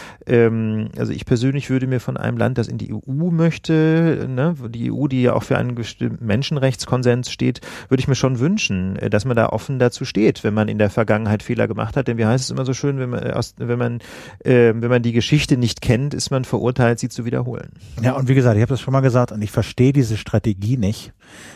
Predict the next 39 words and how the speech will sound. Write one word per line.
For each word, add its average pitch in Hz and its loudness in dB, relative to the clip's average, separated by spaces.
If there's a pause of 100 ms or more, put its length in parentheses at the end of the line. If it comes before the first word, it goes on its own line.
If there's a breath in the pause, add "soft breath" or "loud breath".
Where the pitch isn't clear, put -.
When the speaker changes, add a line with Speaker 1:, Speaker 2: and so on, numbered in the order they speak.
(140 loud breath)
Speaker 2:
Wenn 120 6
man 151 6
in 127 0
die 107 0
E 110 -2
U 110 -4
will 110 2 (1400 loud breath)
und 98 -2
weiß, 120 4
dass 117 -2
es 110 -10
so 123 -4
viel 98 -4
Widerstände 110 2
gibt 92 -12
gegen 120 0
Speaker 1:
Ja. 104 0
Speaker 2:
die, 90 -12
gegen 101 -6
die 87 -12
Türkei 95 -6
Speaker 1:
Ja. 104 -8 (580 loud breath)
Speaker 2:
und 110 -4
die 113 -4
Argumente 131 2 (120)
kennt 110 0
und 110 -6
weiß, 110 4
dass 107 -2
es 98 -12
sich 110 -6
immer 147 2
um 107 0
Meinungs- 104 2
und 113 -4
Pressefreiheit 92 0
und 113 -2
Menschenrechte 95 0
handelt 92 0